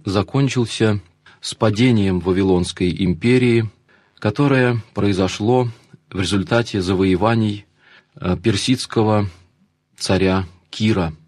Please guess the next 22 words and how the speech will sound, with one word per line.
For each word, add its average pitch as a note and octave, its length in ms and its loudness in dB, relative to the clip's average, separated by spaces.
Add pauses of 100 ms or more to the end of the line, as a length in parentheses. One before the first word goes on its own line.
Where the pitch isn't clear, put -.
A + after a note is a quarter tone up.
(540)
который A#2 340 0
положил G2 420 -2
начало F#2+ 420 0
персидскому G2 760 -4
периоду, G#2 640 0 (460)
э, F2 100 -8
в F2 180 -4
истории G2 460 2
Древнего F#2+ 440 2
Востока. F#2 640 -2 (540)
И G2 560 0
это F#2+ 220 -4
тоже A2+ 340 0
страница, G#2 560 -2
которую, G2 640 0 (500)
м, F2 400 -2
подробно G2 720 0 (360)
и F2+ 180 -4
много G2 420 2
изучают F#2 640 -2 (180)
светские G#2+ 600 -2
историки, F#2+ 720 -2